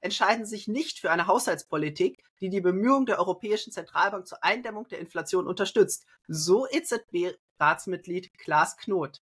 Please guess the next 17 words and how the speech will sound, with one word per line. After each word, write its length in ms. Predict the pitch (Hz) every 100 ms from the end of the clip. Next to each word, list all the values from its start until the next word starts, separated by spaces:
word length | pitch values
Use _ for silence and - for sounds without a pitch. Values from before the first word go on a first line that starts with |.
| _
Klaas 280 | 226 269
Knot 340 | - 196 214 -
ist 300 | 180 180 -
der, 180 | 202 190
ja, 180 | 175
niederländische 580 | 151 185 202 180 180 185
Notenbankpräsident. 1000 | 240 240 143 139 135 - 131 131 135 - - - - - _
Die 80 | 185
Zentralbanker 840 | 226 214 180 262 214 170 185 202 -
sehen 340 | 160 202 285
sich 200 | 294 -
demnach 400 | 190 208 214 220
in, 120 | 185 180 _ _ 170
mit 140 | 190 190
einer 220 | 190 180
Haushaltspolitik 720 | 226 - 196 - 160 160 226
konfrontiert, 580 | 208 180 175 170 208